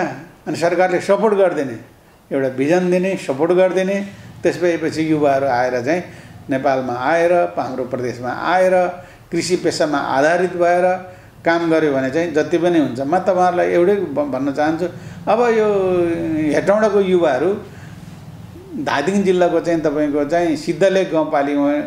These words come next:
गाउँपालिकामा गएर कफी खेतीमा चाहिँ दुई सय बत्तिस रोपनी जग्गामा कफी खेती गरेका छन्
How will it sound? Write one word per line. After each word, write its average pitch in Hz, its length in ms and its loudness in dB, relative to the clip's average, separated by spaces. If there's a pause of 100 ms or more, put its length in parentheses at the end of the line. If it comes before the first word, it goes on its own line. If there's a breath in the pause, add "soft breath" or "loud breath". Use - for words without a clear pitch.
(280)
गाउँपालिकामा 143 640 0
गएर 151 260 2
कफी 180 400 2
खेतीमा 151 340 0
चाहिँ 170 200 -4
दुई 180 140 -2
सय 190 160 0
बत्तिस 160 380 -2
रोपनी 165 280 2
जग्गामा 147 360 0
कफी 135 340 -4
खेती 127 160 -2
गरेका 113 180 -2
छन् 107 140 -10